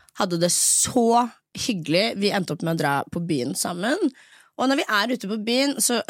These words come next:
<laughs> you know your girl got a lot of attention. Så drinkene flyr imot meg. <laughs> Og hver gang jeg får en drink, så er han sånn, prøver han å gi min drink og liksom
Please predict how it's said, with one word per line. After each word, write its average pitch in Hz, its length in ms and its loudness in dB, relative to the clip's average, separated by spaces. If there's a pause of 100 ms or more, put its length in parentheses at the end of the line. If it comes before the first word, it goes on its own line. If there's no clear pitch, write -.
(160)
<laughs> - 200 -6
you 190 200 -6
know 196 100 -4
your 160 240 -4
girl 151 260 -6
got 151 160 -10
a 151 60 -6
lot 147 240 -6
of 131 100 -10
attention. 151 880 -6
Så 208 160 2 (220)
drinkene 175 460 0
flyr 160 340 -2
imot 151 320 -8
meg. 208 320 -6 (260)
<laughs> 233 1400 2
Og 262 160 0
hver 339 240 6
gang 277 160 2
jeg 285 100 0
får 226 140 2
en 226 180 0
drink, 233 340 2
så - 120 0
er 185 180 2
han 185 160 0
sånn, 185 160 -2
prøver 196 240 0
han 185 140 2
å 196 40 4
gi 226 260 6
min 233 200 4
drink 202 260 0
og 208 120 -2
liksom 202 240 -2